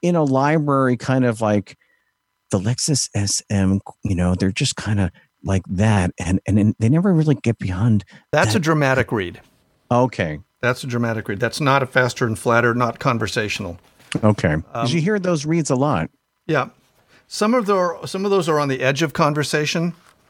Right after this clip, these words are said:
Speaker 2: but, uh, the conversational read is really something where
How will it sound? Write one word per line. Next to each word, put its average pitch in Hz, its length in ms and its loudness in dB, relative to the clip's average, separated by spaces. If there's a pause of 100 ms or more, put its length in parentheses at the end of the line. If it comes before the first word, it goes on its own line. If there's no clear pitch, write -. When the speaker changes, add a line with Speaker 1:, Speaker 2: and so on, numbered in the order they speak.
(960)
Speaker 2:
but, 135 360 2
uh, 123 280 2 (440)
the 135 260 0
conversational 185 960 2
read 131 440 0 (540)
is 139 420 0
really 175 380 2
something 147 640 -2
where 131 360 4